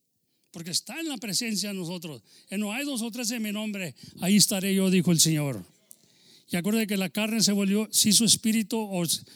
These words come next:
se volvió espíritu para entrar en nosotros, para estar con, en nosotros, no con nosotros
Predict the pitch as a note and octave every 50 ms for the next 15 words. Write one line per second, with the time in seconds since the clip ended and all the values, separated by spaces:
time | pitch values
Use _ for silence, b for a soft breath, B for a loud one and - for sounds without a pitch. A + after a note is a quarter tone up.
0 | B B B B - - F3 F3 F3 F3 G3 G#3+ G#3 G3 - - - A#3 B3 C4
1 | A3+ G#3 B3+ A#3 A3 G#3+ F3 D#3 D#3 D3 - - G#3 A3+ A#3 A3 G#3 F#3 D#3 -
2 | F#3 E3+ D3 D#3+ C3+ A#2 - - B B B B B B E3 D3+ C#3+ C3 - F3+
3 | F3 D3+ F3+ E3+ D#3+ D3+ B2 - B B B B B B - B3+ D4+ C4+ A#3 G3+
4 | C#3+ F3+ F#3+ E3+ G3+ F3+ E3 C#3+ - - E3 F3+ G3 G3 F3 - - G#3 G#3+ G#3
5 | F3 D3 - - F3 C#3+ C3+ - B2 G#2+ - - - -